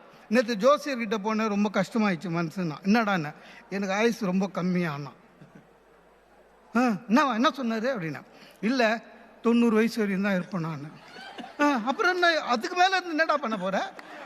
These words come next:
நூத்தி இருபது வருஷம் இருந்து ராமானுஜர் மாதிரி ஆன்மீக புரட்சி பண்ண போறியா? நீ கட்சி வரையும் பென்ஷன் வாங்கி கவர்மெண்ட்டுக்கு லாஸ் பண்ண போற.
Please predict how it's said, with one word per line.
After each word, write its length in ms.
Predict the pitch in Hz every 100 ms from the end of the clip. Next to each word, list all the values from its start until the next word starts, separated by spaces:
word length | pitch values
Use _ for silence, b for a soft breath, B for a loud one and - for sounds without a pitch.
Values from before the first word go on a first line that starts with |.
| 226
நூத்தி 260 | 330 330 302
இருபது 240 | 294 269
வருஷம் 300 | 269 - 330
இருந்து 220 | 285 269 277 247
ராமானுஜர் 600 | 302 302 277 233 254 262
மாதிரி 200 | 269 247
ஆன்மீக 360 | 262 277 247
புரட்சி 320 | 214 226 196
பண்ண 220 | 226 202 202
போறியா? 320 | 185 202 269 B B B -
நீ 100 | 214
கட்சி 300 | 233 240 330
வரையும் 280 | 302 320 311
பென்ஷன் 380 | 277 269 294 285
வாங்கி 200 | 269 285
கவர்மெண்ட்டுக்கு 560 | 247 285 277 254 233 226
லாஸ் 220 | 247 220
பண்ண 120 | 196
போற. 200 | 180 160